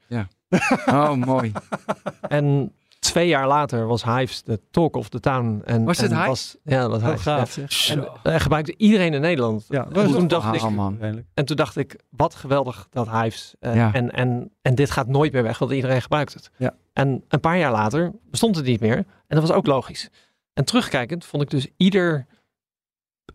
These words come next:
Speaker 2: ieder van die observaties op dat moment logisch. En achteraf kun je zeggen, je hebt gewoon echt drie keer helemaal een soort de boot gemist. Hè? De, de, ik zat er de hele tijd naast.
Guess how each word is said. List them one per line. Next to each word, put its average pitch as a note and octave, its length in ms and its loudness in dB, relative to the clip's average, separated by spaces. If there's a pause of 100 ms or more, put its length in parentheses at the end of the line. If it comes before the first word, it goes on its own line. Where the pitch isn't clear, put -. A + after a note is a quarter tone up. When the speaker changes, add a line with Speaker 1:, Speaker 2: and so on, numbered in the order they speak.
(120)
Speaker 2:
ieder F#3 300 2
van D3+ 160 -2
die C#3 140 0
observaties C#3+ 920 -4
op C3 100 0
dat D3+ 160 2
moment C#3 260 -4
logisch. D3+ 640 0 (240)
En C#3 140 0
achteraf C#3 380 -2
kun B2+ 120 2
je A#2 80 2
zeggen, G#2+ 280 -2
je A2+ 60 -4
hebt - 140 -6
gewoon A#2 200 -2
echt A2+ 120 -2
drie C3+ 160 0
keer C#3+ 240 -2
helemaal C#3+ 480 0
een C3 60 -8
soort C3+ 220 -4
de C3+ 60 -2
boot F#3 200 0
gemist. G#2+ 340 -4
Hè? F3 120 -4
De, C3 160 0
de, - 180 -4
ik - 140 -4
zat - 180 -2
er C3+ 60 -4
de C3+ 60 4
hele D3+ 200 2
tijd A2+ 240 -2
naast. C#3 420 -2